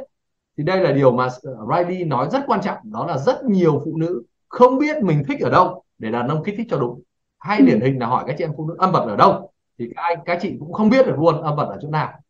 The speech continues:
Speaker 1: Vậy thì cái điều đầu tiên là chị em phải xác định được chính xác âm vật của mình ở đâu. Và âm vật thì nằm ngay ở phía ngoài chứ không phải sâu ở trong âm đạo. Dẫn đến niềm tin của anh em là quan hệ thật mạnh, thật sâu, thật nhanh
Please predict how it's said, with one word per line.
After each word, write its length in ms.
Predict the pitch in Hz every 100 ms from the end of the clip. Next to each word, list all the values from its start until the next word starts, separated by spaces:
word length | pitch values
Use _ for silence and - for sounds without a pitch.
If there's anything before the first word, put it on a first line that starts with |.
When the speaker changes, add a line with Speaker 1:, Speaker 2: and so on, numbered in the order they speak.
| _ _ _ -
Speaker 1:
Vậy 160 | 156 147
thì 60 | 143
cái 100 | 165
điều 160 | 170
đầu 160 | 143 135
tiên 180 | 202 160
là 160 | 123 117
chị 80 | 170
em 120 | 170
phải 100 | 156
xác 180 | - 233
định 160 | 226 147
được 60 | 131
chính 160 | 190 208
xác 180 | 269 262 _ -
âm 180 | 185 180
vật 120 | -
của 80 | 123
mình 160 | 117 113
ở 80 | 101
đâu. 300 | 147 - - _ _
Và 120 | 139
âm 140 | 190 190
vật 160 | 160 -
thì 60 |
nằm 280 | 139 143 156
ngay 220 | 240 285
ở 180 | 233 139 151
phía 80 | 180
ngoài 360 | 233 202 151 - _
chứ 120 | 214
không 80 | 208
phải 100 | 123
sâu 260 | - 190 127
ở 60 | 156
trong 120 | 160
âm 120 | 156
đạo. 240 | 131 - - _ _ _
Dẫn 200 | 135 190
đến 200 | 196 214
niềm 220 | 220 190 170
tin 240 | 233 185
của 60 | 135
anh 160 | 175
em 200 | 196 190
là 140 | 165 131 -
quan 180 | 185 208
hệ 200 | 208 -
thật 180 | 190 -
mạnh, 260 | 185 214 - _ -
thật 160 | 151 -
sâu, 420 | - 220 202 175
thật 160 | 156 -
nhanh 440 | 160 190 226 185